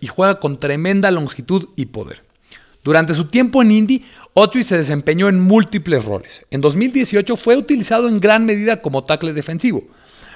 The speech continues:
pero se movió afuera para dejar espacio para DeForest Buckner en dos mil veinte.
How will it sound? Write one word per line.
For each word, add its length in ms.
pero 160
se 120
movió 260
afuera 460
para 160
dejar 240
espacio 480
para 220
DeForest 380
Buckner 460
en 100
dos 180
mil 180
veinte. 300